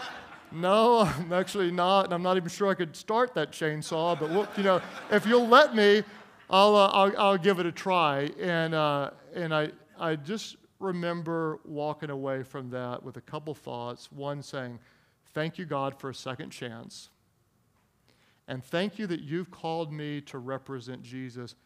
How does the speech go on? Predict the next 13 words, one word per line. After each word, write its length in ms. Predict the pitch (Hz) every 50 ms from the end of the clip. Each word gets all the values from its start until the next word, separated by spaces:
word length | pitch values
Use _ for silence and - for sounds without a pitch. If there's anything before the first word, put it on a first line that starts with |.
| _ _ _ _ _ _ _ _
everywhere 1080 | 135 135 143 147 143 131 127 135 143 147 139 127 120 120 120 120 120 120 120 120 117 _ -
in 360 | 127 113 117 113 113 113 113 107
this 260 | 117 113 107 - - _
world." 400 | - 131 64 - - - - _ _ _ _ _ _ _ _ _ _ _ _ _ _ _ _
Y-, 120 | - 104 -
you 80 | -
see, 240 | - - 208 185 165 - - _ _ _ _ _ _ _ _ _ _ _ _ _ _ _ _ _ _ _ _ _
serving 460 | - - - 214 226 262 233 254 240
is 120 | 208 165 160
not 220 | 180 165 156 -
something 540 | - 170 160 151 - 156 139 135 131 123 - _ _ _ _ -
we 100 | 135 127
do, 640 | 110 107 147 185 175 139 117 117 120 117 120 117